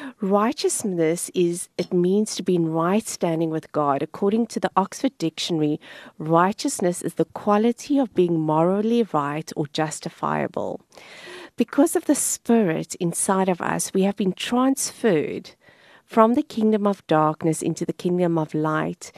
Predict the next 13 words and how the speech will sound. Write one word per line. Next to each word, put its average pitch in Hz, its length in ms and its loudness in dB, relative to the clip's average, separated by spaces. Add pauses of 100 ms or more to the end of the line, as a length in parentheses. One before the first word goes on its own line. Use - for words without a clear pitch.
(340)
and 214 220 2
therefore 214 500 4
we 175 100 2
can 185 320 0
no 180 300 4
longer 160 520 0
live 156 260 0
according 214 540 0
to - 140 -14
the 170 80 -4
principles - 840 -4
of - 180 -10
darkness. - 720 -2